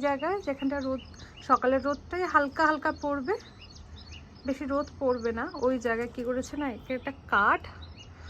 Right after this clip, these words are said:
আর নারকেলের ছোবড়া দিয়ে বেঁধে রেখেছিলাম, আর জল দিতেই থাকি এটার মধ্যে, যখনই দেখি শুকিয়ে যায় আমি জল দিতে থাকি। তো দেখলাম কিছুদিন পরে এর মধ্যে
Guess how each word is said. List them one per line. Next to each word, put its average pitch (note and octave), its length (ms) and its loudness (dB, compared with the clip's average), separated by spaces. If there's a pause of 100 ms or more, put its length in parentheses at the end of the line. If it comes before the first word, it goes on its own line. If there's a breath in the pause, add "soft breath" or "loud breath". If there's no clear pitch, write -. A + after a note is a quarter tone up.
(340 loud breath)
আর G3+ 160 6 (120)
নারকেলের G#3+ 480 4
ছোবড়া A#3 400 0
দিয়ে C#4 120 2 (120)
বেঁধে A3 320 6
রেখেছিলাম, B3 480 0 (600 loud breath)
আর F#3+ 140 4 (340)
জল C#4 200 8 (120)
দিতেই B3+ 360 0
থাকি A3 220 -4 (100)
এটার F#3+ 260 -2
মধ্যে, F#3+ 260 -2
যখনই C4+ 320 4
দেখি C4+ 140 0 (100)
শুকিয়ে B3 360 -4
যায় B3 140 4
আমি A#3 160 -2
জল F#3 140 6 (120)
দিতে F#3+ 180 -2 (100)
থাকি। F3 200 -8 (400 loud breath)
তো F#4+ 60 0 (140)
দেখলাম E4 300 4 (140)
কিছুদিন D#4+ 360 2 (120)
পরে D#4+ 200 4 (120)
এর C#4+ 120 4
মধ্যে D4 180 4